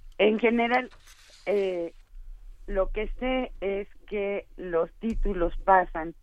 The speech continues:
por, eh, un comité de dictaminación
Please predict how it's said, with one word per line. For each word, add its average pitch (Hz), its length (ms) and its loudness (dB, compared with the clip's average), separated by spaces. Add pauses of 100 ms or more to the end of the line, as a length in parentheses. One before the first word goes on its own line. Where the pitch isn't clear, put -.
(580)
por, 196 540 -6 (100)
eh, 151 460 -6 (120)
un 175 520 -4
comité 185 760 6 (1120)
de 156 320 4
dictaminación 196 1120 0